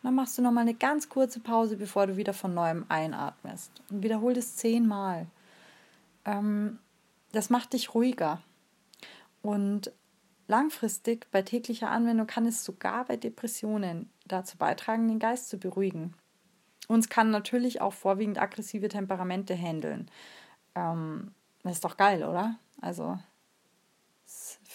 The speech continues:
würde ich aber auch mal sagen. Ich finde, das ist eine tolle Atemübung und ich merke auch selber oft,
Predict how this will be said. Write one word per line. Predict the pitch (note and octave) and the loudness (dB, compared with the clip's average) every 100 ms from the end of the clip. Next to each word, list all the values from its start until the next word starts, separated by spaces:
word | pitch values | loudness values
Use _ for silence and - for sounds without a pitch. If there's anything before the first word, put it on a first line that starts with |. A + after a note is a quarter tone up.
| - - | -20 -12
würde | G3 G3+ | -6 -6
ich | F#3+ | -2
aber | G3+ G3+ | 2 4
auch | G#3+ | 2
mal | F3 | 0
sagen. | E3 D#3 D#3+ | -4 -4 -4
Ich | F#3+ | -6
finde, | - G3+ F#3+ | -8 -8 -6
das | G3 | -6
ist | G3+ | -4
eine | G3 | -4
tolle | - G3+ F#3+ | -2 0 2
Atemübung | A3+ A3+ A3 G#3+ G#3 | 2 0 -2 -2 -2
und | G3 | -4
ich | F#3+ | -2
merke | G#3 G#3 | -4 -2
auch | G3+ - | -6 -8
selber | - G#3 A3+ F#3+ E3 | -4 0 0 0 0
oft, | G3 G3+ - | -2 -4 -10